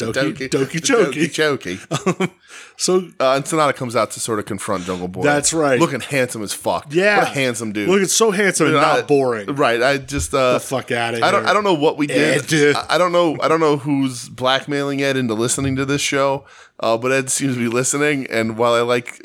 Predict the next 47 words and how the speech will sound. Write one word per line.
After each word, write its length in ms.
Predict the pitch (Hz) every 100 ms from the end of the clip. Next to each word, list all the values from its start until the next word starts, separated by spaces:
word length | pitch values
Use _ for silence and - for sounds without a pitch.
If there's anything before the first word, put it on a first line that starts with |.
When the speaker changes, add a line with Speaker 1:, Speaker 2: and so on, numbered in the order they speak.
| -
Speaker 2:
uh, 220 | 110 95
I, 160 | - 123
I'll 280 | 120 131
say 220 | 135 - 139
I 80 |
like 200 | 123 117
about 320 | 120 110 104 - -
two 180 | 135 123
thirds 320 | 123 123 127
of 100 | 131
Ed's 180 | 135 143
ideas, 560 | 139 139 147 151 - - - - _
uh, 240 | - 117 131
that 100 | 135
he 60 | 135
pitches 340 | 156 143 147
for 100 | 156
this 140 | 156 151
show. 560 | - 170 165 - - - - - -
Speaker 1:
Well, 380 | 160 220 262 -
Speaker 2:
Uh, 440 | 131 123 127 120 120
Speaker 1:
when, 160 | 147 156
when 20 |
you 60 | 151
Speaker 2:
but 120 | 139
Speaker 1:
two 60 | -
Speaker 2:
he's 80 | -
Speaker 1:
get, 20 | 165
Speaker 2:
all 160 | 131 143
Speaker 1:
when 80 | 143
you 40 | 147
Speaker 2:
wrong 100 | 143
Speaker 1:
two 40 | -
get 40 |
Speaker 2:
about 120 | 175
Speaker 1:
together 180 | 196 175 156
Speaker 2:
Sonata. 120 | 151
Speaker 1:
this 100 | 147
summer 260 | 156 151 151
and 80 | 143
do 100 | 139
ketamine 520 | - 202 196 117 107
Speaker 2:
Listen, 240 | 156 120
Speaker 1:
together, 160 | 135 139
Speaker 2:
I 80 | 143
did. 300 | 123 143 151 -
I, 260 | 135 143